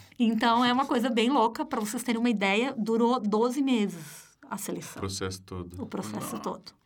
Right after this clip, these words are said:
Speaker 1: tá? E eu me joguei nessa loucura.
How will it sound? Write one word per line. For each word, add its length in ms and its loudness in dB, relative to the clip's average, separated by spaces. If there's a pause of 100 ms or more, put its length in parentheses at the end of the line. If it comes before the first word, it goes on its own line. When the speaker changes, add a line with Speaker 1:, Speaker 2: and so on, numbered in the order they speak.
Speaker 1:
tá? 380 0 (100)
E 280 2
eu 340 0
me 140 0
joguei 360 2
nessa 220 -2
loucura. 560 -2